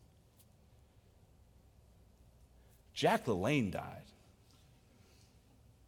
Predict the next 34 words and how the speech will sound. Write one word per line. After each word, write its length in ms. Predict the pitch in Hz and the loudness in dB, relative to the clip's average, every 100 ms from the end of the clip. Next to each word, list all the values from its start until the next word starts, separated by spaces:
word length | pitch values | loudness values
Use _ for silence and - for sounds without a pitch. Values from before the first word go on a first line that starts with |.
| - - | -16 -2
You're 180 | 170 | 0
in 80 | 165 | 0
big 180 | 92 85 | -4 -6
trouble. 320 | - 135 - - - - - - - - - - - - - - - - - - - - - | -6 -6 -8 -18 -20 -20 -20 -20 -18 -16 -16 -16 -16 -16 -16 -18 -18 -20 -20 -20 -20 -10 -2
I 20 | |
mean, 220 | 131 113 - - - | 0 -2 -8 -18 -14
you 260 | 127 131 143 | -8 -4 2
get 220 | 160 180 | 2 2
this? 360 | 208 226 - - - - - - - - | 0 0 -8 -16 -20 -20 -20 -20 -20 -10
You 400 | 151 147 143 208 | -8 0 4 8
will 100 | 160 | 8
all 260 | 143 165 | 8 6
die. 340 | 131 151 190 - - | 6 4 2 -4 4
Everyone 560 | 151 180 208 165 139 131 | 4 6 6 6 4 4
will 160 | 120 | 4
die. 320 | 104 120 165 - - - - - - - - | 4 2 2 -8 -16 -20 -20 -20 -20 -20 -2
And 120 | 151 | 4
this 160 | 170 156 | 4 10
resurrection 800 | 175 160 160 196 - 165 139 - - - - | 10 10 10 10 8 4 4 0 -10 -18 -4
confronts 640 | 165 143 - 202 220 - | 0 2 10 10 10 6
us 260 | 95 87 - | 2 0 -4
to 100 | 131 | -4
say, 200 | - 139 | 4 6
"What 300 | 117 147 - | 8 8 8
will 160 | 180 156 | 6 4
we, 380 | 156 147 143 - - - - | 4 4 2 -8 -20 -10 2
what 180 | 196 | 4
will 120 | 185 139 | 6 4
happen 480 | 147 185 - 160 | 6 6 6 4
to 100 | 110 | 6
us 260 | 117 120 - | 4 4 2
when 180 | 127 127 | 0 2
we 120 | 131 | 2
die? 160 | 123 | 2